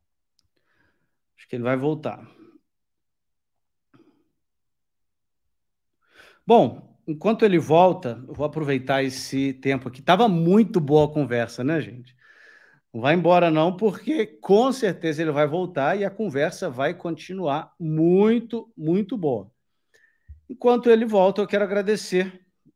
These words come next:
as pessoas que estão ajudando o canal. Clotilde Pires mandou um super sticker pra gente. Muito obrigado, Clotilde, pela sua generosidade.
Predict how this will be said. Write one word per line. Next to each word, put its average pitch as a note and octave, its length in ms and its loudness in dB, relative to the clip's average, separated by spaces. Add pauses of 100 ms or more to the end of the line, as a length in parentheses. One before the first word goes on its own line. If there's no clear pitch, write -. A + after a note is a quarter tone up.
as - 140 -18
pessoas D#3+ 500 -4
que - 100 -10
estão D3+ 300 -2
ajudando C#3+ 680 -4
o G3 200 -8
canal. F3 760 0 (1300)
Clotilde F3+ 560 0
Pires - 1300 -4
mandou D#3 280 -6
um D3+ 40 -4
super D#3 380 -6
sticker G#3+ 720 -2
pra C3 160 -8
gente. F#3 460 -4
Muito F3+ 260 -2
obrigado, D3 800 0 (540)
Clotilde, D#3 720 2
pela D3+ 260 -2
sua D#3 360 0
generosidade. E3 1400 0